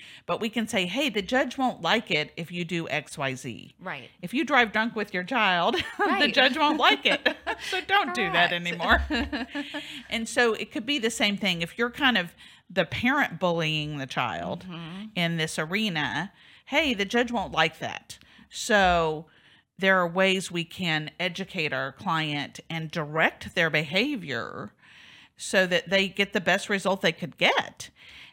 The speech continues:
Speaker 1: And, and that's genuine, right?
Speaker 2: Right.
Speaker 1: But if they f-, were fighting that the whole time, they're like, "I don't care, I'm gonna do it anyway.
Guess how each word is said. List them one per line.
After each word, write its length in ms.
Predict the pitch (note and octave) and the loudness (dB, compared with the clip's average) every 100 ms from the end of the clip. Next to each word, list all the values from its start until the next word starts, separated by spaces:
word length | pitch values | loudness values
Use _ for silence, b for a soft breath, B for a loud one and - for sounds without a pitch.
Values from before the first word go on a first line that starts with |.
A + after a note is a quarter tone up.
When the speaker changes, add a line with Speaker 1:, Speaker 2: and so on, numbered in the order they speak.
| - | -4
Speaker 1:
And, 440 | F#3 F3 E3+ E3 _ - | 2 2 0 -8 _ -8
and 200 | F3+ F3+ | -4 0
that's 280 | F3+ - - | 0 0 -6
genuine, 640 | F#3 D#4+ F4+ C3 - - | -2 0 -2 -6 -10 -8
right? 300 | D3+ D#3 F3+ | 0 2 2
Speaker 2:
Right. 200 | F3+ - - B B B | -2 -6 -12 B B B
Speaker 1:
But 120 | G#3+ | 0
if 140 | G#3 | 2
they 140 | - G#3 | 2 0
f-, 240 | - - - | 0 -12 -4
were 200 | F#3+ F3+ | -2 -2
fighting 460 | - C4 E4 F3 | 2 2 2 -4
that 200 | D3 D3 | -6 -6
the 80 | D3+ | -6
whole 140 | D#3 | -8
time, 260 | - D3+ D3 | -6 -4 -4
they're 140 | D3 | -2
like, 200 | D3 C#3 | -2 -2
"I 60 | F#3+ | -2
don't 140 | F3 | -4
care, 200 | - G3+ | -2 2
I'm 120 | E3+ D#3+ | 2 0
gonna 160 | D3 | -6
do 160 | D#3 D3 | -6 -4
it 80 | D3 | 0
anyway. 640 | A#3+ E3+ B2 A2 B2+ F3 | 0 0 -2 -2 -6 -8